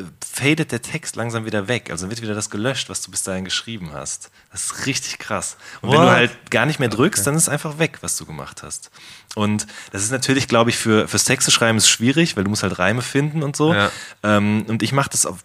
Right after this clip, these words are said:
Speaker 1: für Artikel bringt es auch nix, aber wenn ich halt irgendwie an anderen Sachen schreibe, so literarisches Zeug oder so, dann mach ich das gerne mal. Natürlich ist die Hälfte davon komplett unbrauchbar, weil
Speaker 2: Ja.
Speaker 1: du halt ne, du bist einfach gezwungen immer weiter, wie wenn du halt quasi laufen gehst, du musst irgendwie wieder nach Hause kommen.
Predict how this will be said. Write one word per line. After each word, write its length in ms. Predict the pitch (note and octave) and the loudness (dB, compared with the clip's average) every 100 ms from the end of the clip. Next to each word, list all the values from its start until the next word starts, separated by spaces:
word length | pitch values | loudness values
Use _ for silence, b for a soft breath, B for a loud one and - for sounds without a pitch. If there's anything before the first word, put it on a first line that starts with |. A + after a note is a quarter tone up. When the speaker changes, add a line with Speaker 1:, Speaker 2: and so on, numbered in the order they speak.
| F2+ | -12
Speaker 1:
für 140 | - G#2+ | 0 2
Artikel 360 | - C#3 C#3+ | 2 2 2
bringt 200 | A2 A#2 | 2 0
es 80 | G#2+ | 2
auch 200 | A2+ C3 | 2 2
nix, 220 | G#2 G2 | 0 -2
aber 140 | F2+ F#2+ | -6 -6
wenn 100 | G#2 | -4
ich 120 | G#2+ | -4
halt 120 | G2 | -4
irgendwie 300 | G2 G2+ G2+ | -4 -4 -4
an 120 | D#2 | -2
anderen 240 | G2+ A#2 G#2 | 0 0 0
Sachen 220 | G2+ G2 | -2 -2
schreibe, 380 | - F#2+ G2 F#2+ | -2 0 0 2
so 280 | F2+ E2+ E2 | 2 2 0
literarisches 640 | F2 F#2 F2 G#2+ A2 - | -2 -2 0 0 -2 -2
Zeug 280 | G#2 G#2 - | 0 0 0
oder 120 | G#2+ | -4
so, 200 | G#2 B2+ B B B | -4 -6 B B B
dann 120 | G2+ F#2+ | -2 2
mach 160 | A#2+ | 2
ich 80 | D3 | 2
das 140 | C3 - | -2 2
gerne 240 | B2+ D3+ | 2 4
mal. 360 | D3 D3 E3+ - B B _ | 4 4 4 -2 B B _
Natürlich 240 | - D3+ | -2 -2
ist 120 | C3 - | -2 -2
die 100 | G#2+ | 2
Hälfte 300 | C3 - B2+ | 2 4 0
davon 300 | A#2+ A#2+ A#2 | 0 0 -2
komplett 320 | C#3+ B2+ G#2+ | 0 0 0
unbrauchbar, 760 | D3 G2 E2+ - F#2 A#2+ F#3+ C#3 | 0 2 2 2 2 2 2 0
weil 100 | G2+ | 2
Speaker 2:
Ja. 120 | G#2 | 2
Speaker 1:
du 180 | F#2 G2+ | 2 2
halt 180 | F#2+ F#2+ _ _ | 2 0 _ _
ne, 180 | G2 C#3 | 0 0
du 100 | B2 | 0
bist 160 | D3 - | -2 -2
einfach 240 | C#3+ C#3+ | -4 -6
gezwungen 380 | - - D3 E3 | -8 -6 -2 0
immer 180 | D3+ C3+ | 0 2
weiter, 280 | C#3 F#2+ | 0 -2
wie 200 | G#2+ C#3 - | -6 -8 -4
wenn 120 | B2 | -2
du 80 | B2+ | 2
halt 180 | B2 B2 | 2 2
quasi 240 | A#2+ A#2 | 0 0
laufen 400 | A2+ G#2+ C#3+ D3+ | 4 4 4 0
gehst, 340 | C3 C#3+ E3 - | -2 0 -2 -2
du 40 | |
musst 160 | B2 - | -2 0
irgendwie 220 | B2 A#2+ | -2 0
wieder 160 | A#2 A#2 | 2 2
nach 120 | A2+ | 4
Hause 220 | C3 A#2 | 4 2
kommen. 360 | - F#2 B2+ | 0 0 0